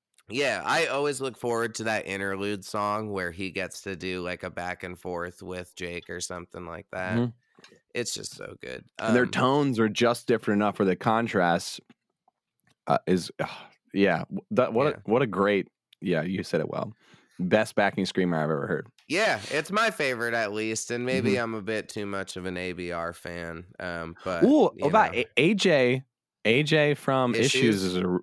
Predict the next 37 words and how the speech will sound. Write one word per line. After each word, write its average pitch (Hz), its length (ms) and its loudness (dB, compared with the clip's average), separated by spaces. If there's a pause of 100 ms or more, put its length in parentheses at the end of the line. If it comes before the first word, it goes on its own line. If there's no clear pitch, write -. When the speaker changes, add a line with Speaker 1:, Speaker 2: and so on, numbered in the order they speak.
Speaker 2:
really 95 400 4
good 90 160 2
screamer 95 260 2
Speaker 1:
But 90 80 4
Speaker 2:
as - 80 6
Speaker 1:
now 170 60 4
Speaker 2:
well. - 100 6
Speaker 1:
he's 95 140 6
not 170 120 4
a 160 40 0
backup 175 420 0
screamo. 117 680 -6 (100)
He's 139 200 -2
a - 40 6
Speaker 2:
I - 100 2
Speaker 1:
real, - 40 2
Speaker 2:
know. 110 360 6
Speaker 1:
now 151 180 2
he's 160 200 -2
a 151 80 -4
full 160 560 -4
front 165 260 0
screamo. 98 640 -6 (320)
Speaker 2:
Dude, 180 180 6
his 196 220 4
feature 254 720 2
in, 131 220 2 (420)
is 110 160 2
it 104 100 2
Aeon 151 460 4
Speaker 1:
Yeah, 131 140 2
Speaker 2:
from 139 100 2
Speaker 1:
the 147 40 -4
Speaker 2:
Crystal 165 300 2
Speaker 1:
Crystal 165 80 6
Speaker 2:
Lake? 175 160 4
Speaker 1:
Lake. 196 200 -8